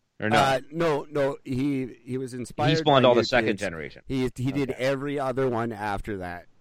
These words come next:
Speaker 1: Yeah,
Speaker 2: And
Speaker 1: ninety-eight Degrees and,
Speaker 2: and
Speaker 1: yeah.
Speaker 2: ripped every single one of them off. But it was, he literally had it, uh, his first two were Backstreet and N sync.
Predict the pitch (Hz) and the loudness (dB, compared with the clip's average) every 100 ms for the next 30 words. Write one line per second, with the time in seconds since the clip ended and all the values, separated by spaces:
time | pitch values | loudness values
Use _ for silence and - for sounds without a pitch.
0 | - - - - 92 78 82 104 95 92 | -20 -20 -20 -8 -6 -6 -2 0 2 2
1 | 92 92 85 92 85 87 85 90 80 80 | 2 0 0 2 2 2 0 -6 -8 -12
2 | - - 107 - 123 123 - - 113 123 | -14 -10 -8 -6 -6 -6 -6 -14 -6 -4
3 | 127 107 127 120 113 110 110 113 98 120 | -4 -6 -10 -8 -6 -6 -6 -6 -6 -6
4 | 120 120 - 175 160 156 165 175 175 151 | -6 -8 -10 -18 -4 -2 0 0 -2 -2
5 | 139 135 131 131 123 _ _ 120 117 113 | -2 0 -2 -4 -8 _ _ -6 -4 -4
6 | 110 117 120 110 160 135 - 160 139 120 | -6 -8 -8 -6 -2 -2 -2 -2 -2 -2
7 | 117 110 110 - 123 110 104 101 131 127 | -2 -4 -6 -6 -6 -4 -4 -4 -4 -6
8 | - 90 95 | -8 -12 -12